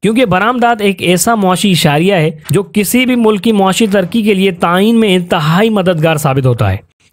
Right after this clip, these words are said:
और इस वक्त पाकिस्तान के पास मौका है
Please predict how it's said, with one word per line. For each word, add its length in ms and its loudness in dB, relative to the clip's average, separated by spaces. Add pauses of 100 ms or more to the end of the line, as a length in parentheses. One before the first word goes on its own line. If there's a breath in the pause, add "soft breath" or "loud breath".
और 140 2
इस 180 -2
वक्त 300 0
पाकिस्तान 580 -2
के 100 0
पास 300 -2
मौका 340 0
है 260 0